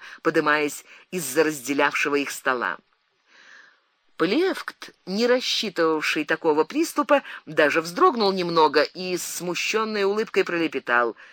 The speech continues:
«От князя Шадурского, хлебоносущенский, управляющий их сиятельство. Имею честь, э, с господином Морденкой?»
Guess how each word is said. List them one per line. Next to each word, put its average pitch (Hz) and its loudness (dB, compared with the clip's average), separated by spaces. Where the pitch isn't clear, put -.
«От - -4
князя 233 -2
Шадурского, 120 -2
хлебоносущенский, 117 -6
управляющий 190 -2
их 113 -10
сиятельство. 110 -6
Имею 196 0
честь, - -4
э, 180 0
с 170 -10
господином 185 -2
Морденкой?» 160 -2